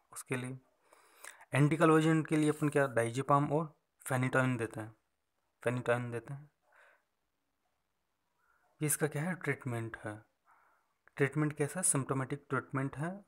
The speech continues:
जो कॉजेज हैं, जो साइन सिम्टम्स हैं, उसको मैनेज करना है।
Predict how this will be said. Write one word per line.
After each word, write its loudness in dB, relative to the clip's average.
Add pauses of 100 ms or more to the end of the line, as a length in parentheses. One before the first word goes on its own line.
जो -4
कॉजेज 0
हैं, 0
जो -4
साइन -2
सिम्टम्स -6
हैं, -4
उसको -10
मैनेज -4
करना -6
है। -18